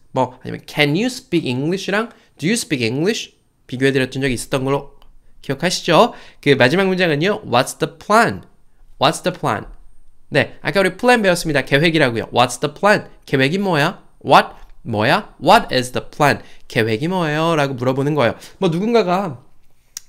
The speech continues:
"야, 우리 저기, 어, 내일 그 어떤 도시로 여행 갈 거야. What's the plan?" 계획이 뭐야?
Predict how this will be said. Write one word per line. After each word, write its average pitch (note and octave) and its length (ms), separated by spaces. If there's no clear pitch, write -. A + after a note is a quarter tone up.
"야, D#3 100
우리 D#3+ 460
저기, C#3+ 360
어, C#3+ 600
내일 D#3 500
그 B2+ 420
어떤 E3+ 320
도시로 D3 460
여행 C#3 260
갈 C3+ 140
거야. A#2 160
What's - 360
the C#3 160
plan?" F#3+ 420
계획이 G#2+ 320
뭐야? E3 320